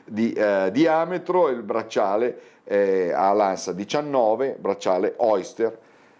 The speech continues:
Air King automatico a duemila euro. Oh, questo qui è un orologio particolare, sarebbe da fare un discorso, anzi, se venite vi faccio vedere poi un po' di cose.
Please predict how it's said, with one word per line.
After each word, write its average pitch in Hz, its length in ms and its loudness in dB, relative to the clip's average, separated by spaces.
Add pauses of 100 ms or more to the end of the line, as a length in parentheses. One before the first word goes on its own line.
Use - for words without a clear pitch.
(680)
Air 131 280 0
King 123 360 0
automatico 117 800 0
a 92 140 2
duemila 104 580 -2
euro. 95 440 0
Oh, 120 180 2
questo 165 260 -4
qui 185 100 2
è 180 40 0
un 143 60 -2
orologio 131 440 2
particolare, 101 640 -2 (260)
sarebbe 123 340 0
da 110 100 2
fare 120 160 0
un 110 100 -4
discorso, 117 560 2
anzi, - 200 -4
se 117 60 -4
venite 135 260 0
vi 98 80 -2
faccio 104 240 -2
vedere 101 440 2 (280)
poi 110 140 2
un 107 100 -2
po' 107 140 2
di 101 100 -2
cose. 95 400 0